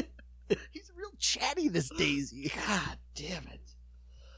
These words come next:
Speaker 1: Danny Books has a lot of pit
Speaker 2: <laughs> I
Speaker 1: stops.
Speaker 2: just love the name Danny Books. Oh, that's so stupid. That's so stupid.
Speaker 1: <laughs> I just like that life ain't easy for a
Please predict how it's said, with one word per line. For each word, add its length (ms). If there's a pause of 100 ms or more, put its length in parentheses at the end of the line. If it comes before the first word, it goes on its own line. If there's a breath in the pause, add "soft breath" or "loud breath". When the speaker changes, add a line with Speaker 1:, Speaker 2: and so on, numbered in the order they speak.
(340 soft breath)
Speaker 1:
Danny 240
Books 260
has 120
a 60
lot 200
of 160
pit 180
Speaker 2:
<laughs> 20
I 20
Speaker 1:
stops. 380
Speaker 2:
just 320
love 120
the 160
name 320
Danny 420 (100)
Books. 720 (800 loud breath)
Oh, 280
that's 140
so 200
stupid. 760 (480 loud breath)
That's 200
so 420
stupid. 640
Speaker 1:
<laughs> 100
I 60
just 240
like 160
that 260 (220 loud breath)
life 220
ain't 200
easy 360
for 300
a 120